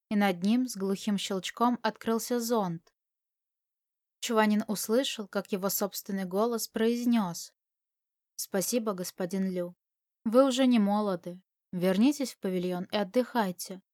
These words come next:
Я смогу это выдержать». «Образцовый наставник».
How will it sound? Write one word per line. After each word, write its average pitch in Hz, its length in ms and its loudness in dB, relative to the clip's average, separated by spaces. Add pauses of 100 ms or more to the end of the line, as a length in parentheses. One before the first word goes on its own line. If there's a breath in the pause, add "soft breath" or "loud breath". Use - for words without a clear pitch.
(240)
Я 196 140 -2
смогу 214 320 2
это 190 240 -2
выдержать». 170 680 -8 (720)
«Образцовый 240 640 2
наставник». 220 840 0